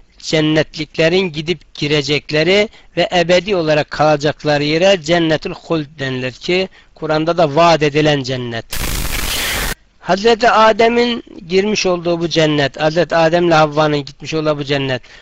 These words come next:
acaba o cennet miydi? Yani o vaat edilen cennet miydi? Bu bir. İkincisi,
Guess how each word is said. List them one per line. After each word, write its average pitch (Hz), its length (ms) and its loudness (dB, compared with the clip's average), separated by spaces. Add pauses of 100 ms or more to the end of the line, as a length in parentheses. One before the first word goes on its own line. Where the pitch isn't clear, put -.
(160)
acaba 202 500 4 (140)
o 208 100 2
cennet 143 500 0
miydi? 135 520 -4
Yani 156 180 0
o 151 140 -4
vaat 175 240 4
edilen 139 360 -2
cennet 131 440 -4
miydi? 127 400 -8 (100)
Bu 160 180 -6
bir. 156 280 -2 (1040)
İkincisi, 220 840 0